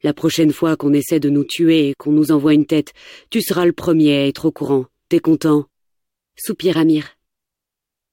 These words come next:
Mathieu arbore un sourire satisfait. Voilà qui est mieux. Revenons-en à ce gamin qui peut nous aider. Je vous ai déjà dit à quel point j'aimais cet homme ?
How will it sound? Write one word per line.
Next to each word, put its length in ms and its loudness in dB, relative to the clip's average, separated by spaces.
Mathieu 340 0
arbore 380 0
un 80 0
sourire 340 -4
satisfait. 580 -8
Voilà 320 0
qui 180 0
est 40 2
mieux. 260 2
Revenons-en 560 2
à 100 2
ce 60 -4
gamin 260 0
qui 140 -6
peut 100 0
nous 200 2
aider. 280 -4
Je 100 -10
vous 160 2
ai 60 2
déjà 260 0
dit 240 -2
à 60 -6
quel 200 -2
point 200 2
j'aimais 260 2
cet 240 -6
homme ? 260 -4